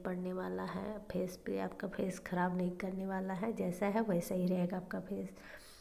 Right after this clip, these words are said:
ठीक है ना। तो guys, आज मैं ready हो रही हूँ धनतेरस के, के लिए market जाने वाली हूँ, तो उसके लिए मैं ready हो रही हूँ। तो सब देख रहे हैं, स्किन केयर करने के बाद मैं कलर करेक्टर की हूँ, ऑरेंज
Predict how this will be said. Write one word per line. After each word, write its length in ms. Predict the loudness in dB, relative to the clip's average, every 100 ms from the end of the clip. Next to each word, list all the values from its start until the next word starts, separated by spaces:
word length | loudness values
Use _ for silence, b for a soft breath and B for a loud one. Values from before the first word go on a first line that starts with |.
| B -20 -8 -4
ठीक 200 | 0 2
है 140 | 2
ना। 100 | 0 -4 -6 -12 -16 -20 -20 -20 -20 -20 -14 -12 0
तो 100 | 0
guys, 400 | 6 6 6 4 4
आज 180 | 4
मैं 160 | 6 6
ready 280 | 6 6 6
हो 180 | 10 10
रही 260 | 10 8
हूँ 420 | 8 6 6 4
धनतेरस 600 | 4 4 4 4 4 0 -2
के, 100 | -4 B B B B B -20 0
के 60 | 4
लिए 180 | 6 6
market 480 | 6 4 4 4
जाने 220 | 6 4 2
वाली 240 | 2 2
हूँ, 100 | 2
तो 100 | 2
उसके 240 | -2 0
लिए 140 | 0 2
मैं 160 | 2
ready 300 | 2 2 4
हो 160 | 4 4
रही 220 | 4 2
हूँ। 200 | 2 -2 B B B B -20 -8 2
तो 120 | 2
सब 360 | 2 0 0 0 -2
देख 340 | 0 6 6 6
रहे 120 | 4
हैं, 180 | 4 2
स्किन 260 | 0 0 0
केयर 240 | 2 2
करने 300 | 2 0 0
के 140 | -2 0
बाद 200 | 0 0
मैं 120 | -2
कलर 320 | 0 2 2
करेक्टर 400 | 0 -2 0 -2
की 260 | -2 -2 -2
हूँ, 140 | 0
ऑरेंज 420 | 2 2 2 0